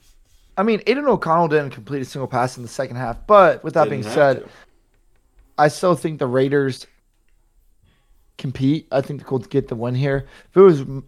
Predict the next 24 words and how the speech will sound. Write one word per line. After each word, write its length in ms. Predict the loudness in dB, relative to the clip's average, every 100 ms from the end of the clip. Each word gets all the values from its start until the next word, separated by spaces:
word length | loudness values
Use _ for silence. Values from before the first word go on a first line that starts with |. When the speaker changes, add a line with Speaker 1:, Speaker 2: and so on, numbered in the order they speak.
| -6
Speaker 1:
Indy 380 | -2 -2 -2 -6
minus 340 | -4 -4 -4
three 100 | -2
and 80 | 2
a 20 |
half, 120 | 2
I 40 | 4
would've 180 | 2 2
taken 260 | -4 -4
Raiders 360 | -6 -4 -6 -10
underdog 320 | -8 0 0 0
of 40 |
the 60 | -4
week, 160 | -8
but 120 | -10
that's 200 | -12 -14
not 120 | -14 -16
the 60 |
case. 340 | -16 -16 -16 -20 _ _
Speaker 2:
That 140 | -16 -14
is 120 | -12
not 200 | -14 -16
the 60 | -16
case. 420 | -16 -16 -20